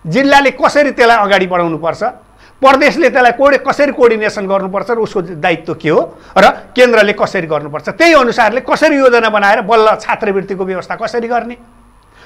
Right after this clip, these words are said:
त्यो जनशक्ति उत्पादन हुन्छ भने कहाँ जाने, उद्योग कल कारखानाहरूसित कसरी समन्वय गर्ने, कुन जनशक्ति प्रयोग त-, तयार भयो भने कहाँ गएर काम गर्नुपर्छ भन्ने बारेको एकिन निर्धारण गर्नुपर्छ। त्यस्ता किसिमका संयन्त्र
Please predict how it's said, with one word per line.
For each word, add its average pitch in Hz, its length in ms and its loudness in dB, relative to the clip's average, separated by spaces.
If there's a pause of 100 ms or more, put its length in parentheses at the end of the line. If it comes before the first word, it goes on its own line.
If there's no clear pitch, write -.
त्यो 262 120 4
जनशक्ति 240 440 2
उत्पादन 226 440 0
हुन्छ 208 180 -2
भने 185 260 -2
कहाँ 247 240 -2
जाने, 233 300 0 (600)
उद्योग 254 340 0
कल 254 160 2
कारखानाहरूसित 220 600 0
कसरी 233 360 0
समन्वय 226 500 0
गर्ने, 220 320 2 (880)
कुन 330 200 4
जनशक्ति 269 460 2
प्रयोग 294 640 0
त-, - 60 -14 (200)
तयार 285 460 4
भयो 254 240 8
भने 277 120 4
कहाँ 349 220 4 (140)
गएर 220 360 2
काम 208 240 -2
गर्नुपर्छ 190 460 -4
भन्ने 160 260 -6
बारेको 156 460 -2 (380)
एकिन 233 340 0
निर्धारण 202 460 2
गर्नुपर्छ। 185 520 -2
त्यस्ता 277 580 -2
किसिमका 214 420 -4
संयन्त्र 202 440 -8